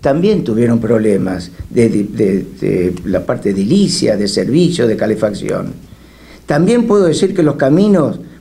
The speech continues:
por más de cincuenta años que los transité, están igual.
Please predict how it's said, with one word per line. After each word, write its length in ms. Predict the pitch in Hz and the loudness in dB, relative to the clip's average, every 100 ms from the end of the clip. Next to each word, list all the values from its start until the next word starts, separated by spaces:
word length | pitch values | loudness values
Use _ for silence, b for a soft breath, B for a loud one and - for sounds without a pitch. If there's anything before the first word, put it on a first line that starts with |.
| - | -2
por 140 | 139 | 0
más 180 | 151 170 | 2 0
de 80 | 151 | 0
cincuenta 640 | 131 127 156 170 156 151 | 0 2 0 0 0 0
años 240 | 180 147 | 0 0
que 80 | 135 | 0
los 120 | 123 | -2
transité, 840 | 120 117 113 110 190 202 208 - - - | 0 -2 -2 -2 2 0 0 -10 -10 -4
están 320 | 175 185 202 | -2 0 2
igual. 460 | 180 131 95 87 | 2 0 -2 -8